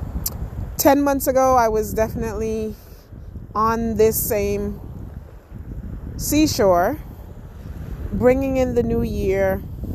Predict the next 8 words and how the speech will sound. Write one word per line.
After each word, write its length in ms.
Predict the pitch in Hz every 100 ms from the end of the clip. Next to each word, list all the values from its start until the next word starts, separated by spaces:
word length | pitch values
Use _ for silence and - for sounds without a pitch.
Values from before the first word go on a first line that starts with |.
| - - - - - - -
cheering 400 | - 254 254 254
on 180 | 240 233
my 160 | 233
friends 560 | 226 214 196 185 190 190
for 320 | - 196 185
the 140 | 185 180
polar 360 | - 180 170
plunge. 540 | - 147 123 120 -